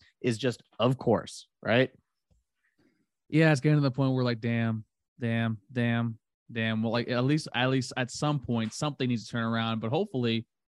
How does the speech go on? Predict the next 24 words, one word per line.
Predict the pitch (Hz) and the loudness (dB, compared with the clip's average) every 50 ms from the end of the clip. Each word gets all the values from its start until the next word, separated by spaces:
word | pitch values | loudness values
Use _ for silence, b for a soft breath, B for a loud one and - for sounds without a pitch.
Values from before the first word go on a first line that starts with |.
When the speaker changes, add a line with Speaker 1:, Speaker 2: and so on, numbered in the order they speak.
| _ _ _ _ - | _ _ _ _ -2
Speaker 2:
right | 135 131 131 | 0 2 2
now | 131 127 123 123 | 2 2 2 2
we're | 123 120 | 2 0
seeing | 117 - - 127 120 | 0 -2 -2 0 0
actually | 120 120 - - 120 | 0 0 -2 -2 -2
with | 117 117 113 117 | -2 -2 -2 -2
the | 117 | -2
offensive | 113 107 - 127 117 120 117 104 | -2 -2 -2 -2 -2 -2 -4 -4
line, | 113 117 117 117 117 | -2 -2 0 0 0
how | 110 110 107 | -2 -2 0
that | 117 117 113 | 0 0 0
is | 113 - | -2 -2
turning | - 123 117 113 | -4 -4 -4 -2
around | 113 113 107 110 | -2 -2 -2 -2
really | 113 113 110 | -2 -2 -4
quickly. | 113 - 123 120 | -4 -4 -4 -2
But | 110 117 110 | -2 -2 -2
fo-, | - 135 127 | -2 -4 -4
before | 123 117 - 139 | -4 -4 -2 -2
we | 131 | 0
get | 120 127 113 | 0 -2 -2
to | 120 | 0
that, | 123 120 117 - | -2 -2 -2 -2
folks, | 127 120 117 113 - | -2 -2 -2 -2 -6